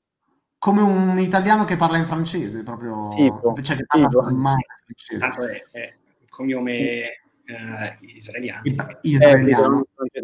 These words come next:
Speaker 2: non, non si dovrebbe
Speaker 1: Sentiamo,
Speaker 2: sentire
Speaker 1: senti,
Speaker 2: la T.
Speaker 1: sentiamo.
Speaker 3: Eh?
Speaker 2: Cosa?
Speaker 1: Parla?
Speaker 3: Parlo?
Speaker 2: Ti
Speaker 1: Ti
Speaker 2: sentiamo.
Speaker 1: sentiamo molto lontano, ecco, diciamo.
Speaker 3: Aspetta,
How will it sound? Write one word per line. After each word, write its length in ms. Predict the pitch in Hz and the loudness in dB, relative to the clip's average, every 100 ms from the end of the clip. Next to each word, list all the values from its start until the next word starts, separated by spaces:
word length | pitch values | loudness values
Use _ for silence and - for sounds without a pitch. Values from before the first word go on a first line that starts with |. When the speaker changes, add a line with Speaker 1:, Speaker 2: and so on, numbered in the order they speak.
| 123 | -2
Speaker 2:
non, 260 | 123 117 - | -2 -6 -10
non 260 | - 123 113 | -8 -8 -8
si 220 | - 131 | -8 0
dovrebbe 200 | 135 190 | 4 6
Speaker 1:
Sentiamo, 240 | 202 - | 6 4
Speaker 2:
sentire 180 | - 135 | 4 2
Speaker 1:
senti, 20 | |
Speaker 2:
la 80 | - | 2
T. 160 | - - | 0 -10
Speaker 1:
sentiamo. 480 | - - - - - _ _ _ _ _ _ _ | -12 -8 -10 -10 -20 _ _ _ _ _ _ _
Speaker 3:
Eh? 520 | - 190 240 - - - _ _ _ - | 0 2 2 0 -8 -18 _ _ _ 2
Speaker 2:
Cosa? 340 | 160 180 226 | 6 8 6
Speaker 1:
Parla? 360 | 175 220 226 - _ _ _ _ - | 4 0 -6 -14 _ _ _ _ 0
Speaker 3:
Parlo? 400 | 202 160 180 170 - - _ _ _ _ _ _ _ _ _ _ _ _ _ _ | 2 2 2 0 -8 -14 _ _ _ _ _ _ _ _ _ _ _ _ _ _
Speaker 2:
Ti 260 | - 277 170 | -18 -4 0
Speaker 1:
Ti 20 | |
Speaker 2:
sentiamo. 180 | 226 160 | 4 6
Speaker 1:
sentiamo 280 | 208 233 240 | 8 8 8
molto 320 | 240 247 - 226 - 269 | 6 4 0 -2 0 0
lontano, 400 | - - 127 131 | 0 -2 -4 -4
ecco, 200 | 127 139 | -4 -6
diciamo. 300 | 131 - 190 | -6 -8 -2
Speaker 3:
Aspetta, 340 | 170 - - | 0 -2 -6